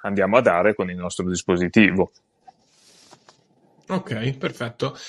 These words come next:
Speaker 2: E, mm, esiste una sorta di catalogazione? Cioè, per chi dice, "Ok, voglio usarla per questo motivo", eh, perché poi, <clears throat> una, mm, a-, al momento c'è un, eh, ti dico, da-, visto dall'esterno,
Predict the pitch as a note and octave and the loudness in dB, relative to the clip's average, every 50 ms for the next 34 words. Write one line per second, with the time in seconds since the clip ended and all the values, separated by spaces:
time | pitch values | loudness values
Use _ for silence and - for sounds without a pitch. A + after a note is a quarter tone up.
0 | - - _ - D#3+ E3 - - D#3 D3 D3 D3 - E3 E3 B3+ B3+ - - C3+ | -20 -4 _ 4 4 4 2 0 -2 -2 -2 -2 0 -2 0 0 0 0 2 0
1 | A#2+ A2+ C3 B2 A#2 - B2+ A#2+ A#2+ A#2+ A#2 A#2+ A2 - - C3+ B2 A#2 A#2+ A#2 | 2 4 2 2 2 2 0 0 0 0 -2 -2 -4 -2 0 0 2 2 2 2
2 | A#2+ A#2 A#2+ A2+ - - - C#3+ B2+ A#2 A2+ A#2 A#2 A2+ A2+ A#2 - - B2+ A2+ | 2 0 0 -2 -2 -2 0 0 2 2 2 2 0 0 -2 -4 -2 0 0 0
3 | - - A2+ A2+ - D3 D3+ D3+ - - - - B2+ A#2+ A#2 A#2+ A#2+ A2 C3 A#2+ | 0 0 -4 0 4 4 4 4 2 -2 -6 -6 -4 -2 -2 0 0 0 0 0
4 | - B2+ A#2+ A2+ B2 B2+ C3 C3+ C3 B2+ C3+ C3 C3 C3 B2+ A#2+ C#3 C3+ C#3 C3 | 2 2 2 4 4 4 2 2 2 2 2 2 4 2 2 2 2 2 2 2
5 | C#3 C#3 C3+ C3+ C3 B2+ - B2 B2 - - - - C#3 B2+ - - - C3 A#2+ | 0 0 0 0 -2 0 -2 -2 -2 -4 0 4 4 4 4 4 0 -2 0 0
6 | B2 B2 A#2+ - C#3 D3 C#3+ C3+ C#3+ C#3+ C#3 C#3 C#3 C#3 - - - _ _ _ | 2 0 2 2 4 4 4 6 6 6 6 6 4 2 0 -8 -18 _ _ _
7 | _ - - A2+ A2 G#2+ - - B2+ A#2+ D3 D3+ E3+ D3+ A#2 - _ _ _ - | _ -12 -8 -8 -6 -6 -6 -6 -2 0 2 4 4 4 2 0 _ _ _ -2
8 | E3+ F3+ E3 D#3+ C#3+ B2 A#2 - B2+ B2+ C3 B2+ B2+ B2 B2 B2 B2 B2 A#2+ A#2+ | 0 2 4 4 2 2 0 0 2 4 6 8 8 8 8 8 6 6 4 2
9 | A#2+ A#2+ A#2 - - C3+ C3+ - C#3 C3+ C#3+ D3+ E3 F#3+ G#3 G3 G3 - C3+ C3 | 0 0 0 0 2 2 2 2 2 2 2 4 4 4 2 2 2 4 6 8
10 | C3 B2 B2+ - - - - C3+ C3 B2+ B2+ B2+ B2 B2 B2 B2 A#2+ B2 A#2+ A#2+ | 8 8 6 4 0 0 2 4 4 4 4 2 2 2 4 6 6 8 8 6
11 | A#2+ A#2+ - - _ _ _ - - - _ _ _ _ _ _ _ _ _ _ | 4 2 0 -6 _ _ _ -20 -20 -20 _ _ _ _ _ _ _ _ _ _
12 | - - D#3+ D3+ C3+ A#2 B2+ A#2+ - - C#3 C#3 A#2+ - C3+ B2+ C3+ D#3 F3+ - | -2 2 4 4 6 6 6 4 4 2 -4 -4 -4 -4 -6 -4 -2 0 0 0
13 | - - C#3+ C#3+ C#3+ C#3 C3 - - - C3 A#2 A#2 A2+ A#2 A#2 B2 C3 C#3 C#3 | 0 2 2 4 4 4 0 0 0 2 2 2 2 2 2 2 2 2 2 0
14 | C#3 C3+ | -2 -6